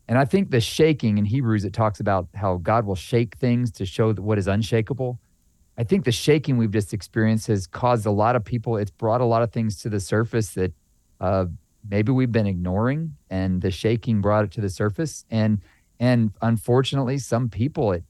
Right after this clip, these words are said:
man, it caused them to go to some, make some really poor choices because they'd been avoiding some stuff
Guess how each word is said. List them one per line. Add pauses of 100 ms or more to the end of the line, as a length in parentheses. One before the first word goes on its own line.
man,
it
caused
them
to (220)
go
to
some, (360)
make
some
really
poor
choices
because
they'd
been
avoiding
some
stuff